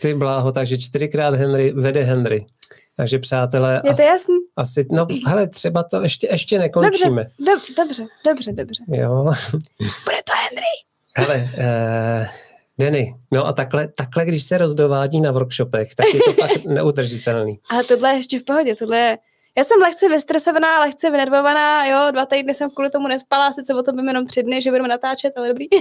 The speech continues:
Speaker 2: <laughs>
Speaker 1: Pavel Tocháček, Henry, tahle, takže
Speaker 2: Děláte mi radost.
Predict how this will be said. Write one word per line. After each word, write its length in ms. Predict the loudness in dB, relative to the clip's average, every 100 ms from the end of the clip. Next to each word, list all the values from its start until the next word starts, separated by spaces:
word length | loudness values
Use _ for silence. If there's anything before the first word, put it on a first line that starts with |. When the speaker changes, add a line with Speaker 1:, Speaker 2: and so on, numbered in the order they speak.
| 6
Speaker 2:
<laughs> 240 | 4 4
Speaker 1:
Pavel 300 | 2 4 2
Tocháček, 600 | 2 0 0 0 0 0
Henry, 540 | 2 2 2 2 -2 -4 -4
tahle, 560 | -2 0 0 0 -2 -8 -12 -4
takže 500 | -4 -2 0 0 -2 -4
Speaker 2:
Děláte 320 | 0 2 2
mi 80 | 2
radost. 340 | 2 0 -6